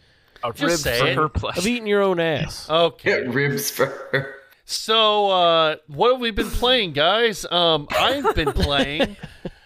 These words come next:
Speaker 2: So last night I went over to a friend of the podca-, very good friend of the podcast.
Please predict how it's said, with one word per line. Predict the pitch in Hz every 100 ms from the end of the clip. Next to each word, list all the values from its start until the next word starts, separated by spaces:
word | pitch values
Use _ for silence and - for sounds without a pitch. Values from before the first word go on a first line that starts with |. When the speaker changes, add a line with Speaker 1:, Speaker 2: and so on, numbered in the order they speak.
| -
Speaker 2:
So | - - 170 151
last | 127 147 214 - 170
night | 160
I | 175
went | 151 151
over | 143 143
to | - 160 139
a | 127 117 113
friend | - - 190 262 294
of | 214
the | 147
podca-, | - 208 269 - -
very | 139 - 233 294 302 240
good | 147 165
friend | 123 160 135
of | 123
the | 107
podcast. | - 117 104 - 95 95 90 -